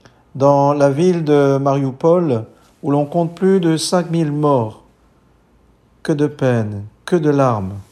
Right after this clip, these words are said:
Nous avons connu la mort d'un parent, d'un ami. Leur disparition laisse un grand vide dans notre vie. Comment continuer à vivre sans leur regard,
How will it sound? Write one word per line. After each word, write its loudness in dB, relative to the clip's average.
Nous 0
avons 4
connu 2
la 2
mort 2
d'un 0
parent, -2
d'un 2
ami. 2
Leur 4
disparition 0
laisse 2
un -2
grand -2
vide -2
dans -2
notre -6
vie. -8
Comment 2
continuer 0
à 6
vivre 0
sans 0
leur 2
regard, -2